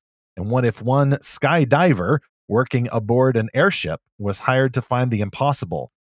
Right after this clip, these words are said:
a way to eradicate the mist for good? Of course, it helps little that the mist is now rising and threatening to turn human survivors into steampunk zombies. That is the world of Morgan Bussey's Skyworld series that starts with the book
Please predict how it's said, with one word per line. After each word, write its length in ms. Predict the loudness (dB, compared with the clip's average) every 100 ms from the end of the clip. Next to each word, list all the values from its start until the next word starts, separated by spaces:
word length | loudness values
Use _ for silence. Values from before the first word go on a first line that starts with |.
| _
a 60 | -8
way 320 | -2 0 0
to 180 | 0 -2
eradicate 640 | 0 2 0 0 -2 -2
the 80 | -6
mist 400 | 0 0 -2 -6
for 120 | -10
good? 460 | -2 2 2 2 -6 _ _ _ _ _ -4
Of 200 | -4 0
course, 400 | 2 2 0 -2
it 160 | 0
helps 300 | 2 0 0
little 260 | 0 2 4
that 180 | 2 0
the 80 | -2
mist 380 | 2 0 -2
is 180 | -6 -2
now 180 | -2 -2
rising 640 | 0 2 2 2 0 -2
and 100 | -2
threatening 380 | 2 0 0 -2
to 80 | -4
turn 280 | 0 0 2
human 320 | 0 2 0
survivors 580 | -2 0 2 2 0 -2
into 240 | -4 -2
steampunk 600 | -4 -2 0 2 0 -2
zombies. 520 | 0 2 2 0 -2 -12 _ _ -6
That 200 | -2 0
is 140 | 0
the 80 | 0
world 320 | 0 2 2
of 80 | 0
Morgan 480 | 0 0 2 0 0
Bussey's 420 | 0 -2 -2 -6
Skyworld 680 | -6 -2 2 2 2 0 -4
series 380 | -6 -4 -4 -6
that 120 | -12
starts 500 | -8 -2 0 -2 -6
with 160 | -10 -10
the 60 | -8
book 260 | -6 -6